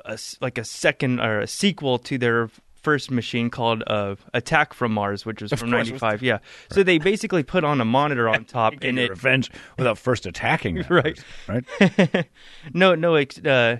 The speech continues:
Speaker 1: no reference to the, uh, movie, you know, from
Speaker 3: Right.
Speaker 1: ninety-five. Yeah.
Speaker 2: Oh, Mars Attacks?
Speaker 1: Yeah,
Speaker 2: Oh,
Speaker 1: that was a
Speaker 2: that's
Speaker 1: good
Speaker 2: actually
Speaker 1: one.
Speaker 2: what I was thinking.
Speaker 1: Yeah.
Speaker 3: I thought it was
Speaker 1: Stingray.
Speaker 3: just a hack kind of, uh,
Speaker 1: <laughs>
Speaker 3: t-, you know, Duplo to Lego version of how they were trying to get you to think about it.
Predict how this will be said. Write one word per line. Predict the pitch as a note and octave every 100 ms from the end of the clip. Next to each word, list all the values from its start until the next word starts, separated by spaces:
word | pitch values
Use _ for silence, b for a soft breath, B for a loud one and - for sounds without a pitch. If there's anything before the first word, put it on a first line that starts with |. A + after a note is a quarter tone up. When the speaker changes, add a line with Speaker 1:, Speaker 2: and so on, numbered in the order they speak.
| -
Speaker 1:
no | D3 E3
reference | D#3 C#3+ D3+ B2
to | -
the, | B2 A#2 A2+
uh, | G#2+ G#2+ _ -
movie, | B2+ A#2 A2
you | G#2
know, | G#2
from | - G#2+
Speaker 3:
Right. | F2+
Speaker 1:
ninety-five. | G#2 - G2 G2
Yeah. | F#2+ F#2 D#3+
Speaker 2:
Oh, | E3
Mars | C#3+ D3 C3+
Attacks? | - C3+ C#3 - C#3
Speaker 1:
Yeah, | D#3 D3+ C#3 A#2
Speaker 2:
Oh, |
Speaker 1:
that | D#3
was | C3+
a |
Speaker 2:
that's | G3+ G3+
Speaker 1:
good | E3
Speaker 2:
actually | B2 C#3+
Speaker 1:
one. | A2+
Speaker 2:
what | G2
I |
was | F2+
thinking. | G#2 F#2 A#2
Speaker 1:
Yeah. | G#2+ G#2+ -
Speaker 3:
I |
thought | C3 D3
it |
was | C#3
Speaker 1:
Stingray. | C3
Speaker 3:
just | C#3
a |
hack | E3 - A#2 G#2+ -
kind | - G2
of, | F2+ -
uh, | F2+ D#2+
Speaker 1:
<laughs> | -
Speaker 3:
t-, | - E3
you | - G2
know, | E2
Duplo | D2 B2 G#2+ - G2 E2+
to | -
Lego | F2 F#2 G#2 F2 D#2
version | D#2 F#2 F#2 D#2+ C2
of | C2+ - _ _
how | - F#2+
they | F2+
were |
trying | - G#2
to | E2
get | F#2+
you | E2
to |
think | - D3 B2+
about | E2+ C#2 A#1+
it. | -